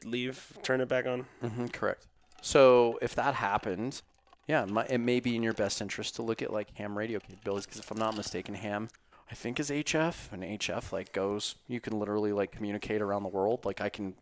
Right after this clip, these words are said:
Speaker 2: if I'm, if I'm an experienced ham operator and I have a, a ham radio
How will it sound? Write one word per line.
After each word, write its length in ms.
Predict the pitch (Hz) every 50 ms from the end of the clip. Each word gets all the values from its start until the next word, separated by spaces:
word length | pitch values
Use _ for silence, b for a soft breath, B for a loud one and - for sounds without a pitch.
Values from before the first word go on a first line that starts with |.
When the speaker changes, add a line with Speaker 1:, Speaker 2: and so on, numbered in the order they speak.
| b b b b _
Speaker 2:
if 100 | - -
I'm, 220 | 107 104 104 104 - - -
if 140 | 101 - -
I'm 200 | 113 110 107 107
an 60 | 101
experienced 640 | 98 - - - - - 104 104 104 101 - -
ham 200 | - 104 104 104 101
operator 400 | 104 - - 117 120 123 135 131
and 80 | 117 95
I 20 |
have 160 | - 95 90
a, 60 | 90 - _ b b b b b b b b b -
a 40 | -
ham 260 | 120 123 120 113 110
radio 440 | 110 110 110 117 123 127 131 135